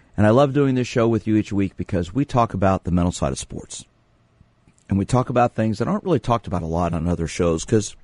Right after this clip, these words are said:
I try to look at it from the angle I've had as a sports psychologist working with all levels. I've been the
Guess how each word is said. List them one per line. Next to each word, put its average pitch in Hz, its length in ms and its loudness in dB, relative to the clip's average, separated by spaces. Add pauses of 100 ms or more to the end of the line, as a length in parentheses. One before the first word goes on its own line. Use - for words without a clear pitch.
(1400)
I 151 100 2
try 156 200 2
to 139 40 2
look 131 220 0
at 123 100 4
it - 120 -2
from 104 240 0
the 104 160 2
angle 104 320 2
I've 101 320 -2 (960)
had 107 480 0 (260)
as 101 200 -2
a 95 40 -6
sports 98 320 -4
psychologist 98 580 -2
working 95 340 -4
with 90 260 -4 (720)
all 113 220 4
levels. 92 320 0
I've 95 160 -2
been 98 180 0
the 92 260 -2